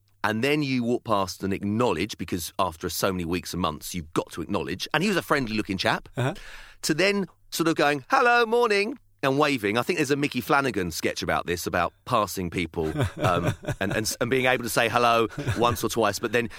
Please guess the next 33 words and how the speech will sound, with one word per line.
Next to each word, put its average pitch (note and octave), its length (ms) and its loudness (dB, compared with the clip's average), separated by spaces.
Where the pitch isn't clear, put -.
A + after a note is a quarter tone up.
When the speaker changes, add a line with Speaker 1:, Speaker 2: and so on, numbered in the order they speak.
Speaker 1:
but C#3+ 120 2
then C#3+ 140 2
you C#3 100 -2
can't C#3 280 4
say B2+ 200 4
it B2 60 0
again B2 240 2
in B2 120 2
the A#2 80 0
day, A#2+ 260 4
and A2 100 0
then A#2 120 2
you C3 80 2
have B2 120 -4
to B2 80 4
hide C3 240 2
from G2+ 200 -2
them. F2+ 160 0
Uh, C3 240 4
and C#3 160 4
I D#3 80 4
usually D#3+ 360 0
pass D3 360 0
him C3+ 160 0
taking - 500 0
the A#2 100 -4
girls A#2 240 2
to - 80 -8
school B2 280 0
and B2 100 0
then C3+ 140 2
coming C3 240 0
back. C3 360 4